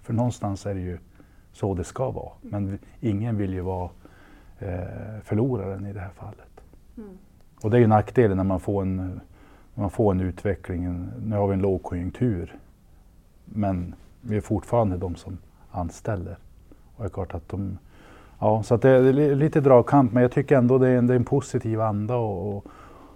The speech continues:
Speaker 1: och jag måste lyfta fram Region Västerbotten i det arbetet, att ändå tänka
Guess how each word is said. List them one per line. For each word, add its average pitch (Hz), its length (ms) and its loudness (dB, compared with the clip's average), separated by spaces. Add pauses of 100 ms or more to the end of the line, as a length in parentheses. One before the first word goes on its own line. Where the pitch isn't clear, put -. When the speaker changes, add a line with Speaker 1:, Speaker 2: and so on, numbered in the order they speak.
(140)
Speaker 1:
och 107 260 0
jag 107 540 -2
måste 123 320 -2
lyfta 104 260 -2
fram 113 360 2
Region 98 280 -2
Västerbotten 98 680 -6
i 92 60 -6
det 92 340 -4
arbetet, 92 640 -4
att 87 180 -8
ändå 92 240 -6
tänka 90 580 -6